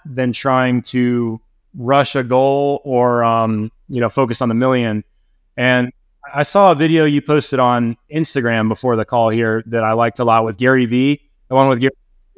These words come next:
talking about, uh, patience and humility. And you were like, you're like, "The million's gonna come if I just focus on the same things." 'Cause you're like, "When I'm sixty-five, I'm still gonna be waking up at four thirty and grinding and doing this."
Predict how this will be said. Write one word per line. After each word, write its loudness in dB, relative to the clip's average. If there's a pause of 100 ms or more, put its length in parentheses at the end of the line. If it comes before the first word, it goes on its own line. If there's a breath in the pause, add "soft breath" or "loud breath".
talking 2
about, 4
uh, 0
patience -2
and -2
humility. -2 (1080)
And 2
you 4
were 4
like, 2 (280)
you're 0
like, 0
"The -4
million's 2
gonna 2
come 2
if -4
I 6
just -2
focus 0
on 2 (160)
the 0
same 2
things." 0
'Cause -6
you're 0
like, 2
"When 0
I'm 0
sixty-five, 0
I'm -8
still 0
gonna 2
be 0
waking 0
up 0
at -16
four -2
thirty 2
and 0
grinding 0
and -8
doing 4
this." -4